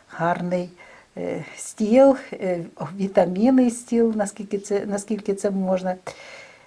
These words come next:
Ну що ж, ми вам бажаємо гарної погоди, щоб ви могли зробити цю роботу вчасно і при гарній погоді. Бажаємо вам щастя, здоров'я, успіхів у ваших справах, удачі обов'язково у ваших справах.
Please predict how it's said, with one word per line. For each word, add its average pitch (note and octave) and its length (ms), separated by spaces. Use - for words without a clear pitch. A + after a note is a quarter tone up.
Ну E4 60
що D#4+ 200
ж, D4+ 100
ми C4+ 160
вам C#4 180
бажаємо B3+ 400
гарної A#3 320
погоди, G#3+ 440
щоб G3 260
ви G3 120
могли F3+ 400
зробити F3 460
цю E3+ 180
роботу E3 460
вчасно A#3 720
і A3+ 160
при F#3+ 280
гарній F#3 340
погоді. E3+ 580
Бажаємо F#3 380
вам F#3 180
щастя, G3+ 720
здоров'я, E3+ 840
успіхів A3 580
у - 20
ваших E3+ 320
справах, E3 440
удачі G3+ 720
обов'язково F3 560
у E3+ 40
ваших F3 300
справах. E3 420